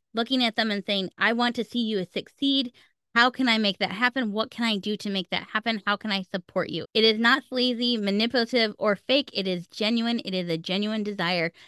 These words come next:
to see the other writer succeed. And in order to have this kind of genuineness, that's almost a hard word to say. In order to have this genuineness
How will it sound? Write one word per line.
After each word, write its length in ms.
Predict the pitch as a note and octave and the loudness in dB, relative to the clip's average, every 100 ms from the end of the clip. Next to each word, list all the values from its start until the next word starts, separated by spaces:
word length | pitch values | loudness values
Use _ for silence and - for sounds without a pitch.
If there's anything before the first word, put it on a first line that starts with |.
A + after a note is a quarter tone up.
| _ | _
to 100 | - | -12
see 360 | B3+ D4 C#4 C#4 | -2 0 2 0
the 200 | B3 - | -2 -2
other 240 | G3+ G3+ | 0 0
writer 360 | F#3 D#3+ E3 D#3+ | 0 0 0 -4
succeed. 680 | - F3 - _ G#3+ C#3+ - - - - | -4 -6 -6 _ -4 -4 -8 -20 -20 -4
And 80 | F#3+ | -2
in 120 | G3+ | 0
order 340 | A#3+ C#4 F4 | 4 4 4
to 140 | F#4+ D#4+ | -4 -8
have 340 | - C4 B3+ | -2 2 2
this 200 | A3+ G3+ | 2 -2
kind 220 | - G#3+ | -8 -4
of 200 | G#3+ F#3 | -4 -6
genuineness, 840 | - G#3 A#3+ B3+ A#3+ G#3 F3 D3 A#3 _ _ _ _ _ _ _ _ | -2 2 4 2 0 0 2 0 -2 _ _ _ _ _ _ _ _
that's 160 | F3 - | -12 -4
almost 320 | F3+ D#3+ D#3+ | -2 -2 -4
a 40 | |
hard 200 | D#3 D3+ | -6 -6
word 160 | - G2+ | -6 -8
to 60 | E3 | -8
say. 300 | - - - | -10 -12 -6
In 100 | A3+ | -6
order 420 | - B3+ C#4+ F#4 | 0 2 4 2
to 140 | - | 0
have 420 | C#4+ - A#3 A#3 G#3+ | -4 -2 0 0 2
this 240 | G#3 - _ | -2 -2 _
genuineness 800 | G3+ G3 A#3+ C4+ A#3+ F3+ C#3+ F3 | -2 4 6 6 4 0 -2 -4